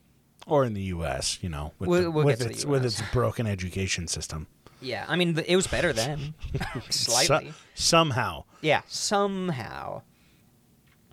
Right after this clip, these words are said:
Speaker 2: Yeah, it, so it was published in, uh, yeah. All right. Same year that it shows up,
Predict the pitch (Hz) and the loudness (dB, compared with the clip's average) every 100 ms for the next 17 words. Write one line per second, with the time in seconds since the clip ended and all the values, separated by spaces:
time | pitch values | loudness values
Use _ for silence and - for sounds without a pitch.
0 | - 160 143 151 165 160 175 165 180 160 | -6 2 4 4 0 2 2 4 2 2
1 | - 202 190 185 - 165 160 156 156 151 | 0 2 2 0 -6 -6 -4 -4 -6 -8
2 | _ _ _ _ _ _ _ _ _ _ | _ _ _ _ _ _ _ _ _ _
3 | _ - _ _ _ _ - - 131 123 | _ -20 _ _ _ _ -20 -8 -2 0
4 | 110 95 87 - - - 147 - _ _ | 0 0 -2 -6 -12 -2 -2 -2 _ _
5 | _ 208 208 98 - _ _ _ _ _ | _ 4 4 0 -12 _ _ _ _ _
6 | - - 359 294 208 107 127 _ _ 165 | -8 0 2 2 0 -2 -8 _ _ 2
7 | 151 - 190 147 110 | 2 4 4 4 0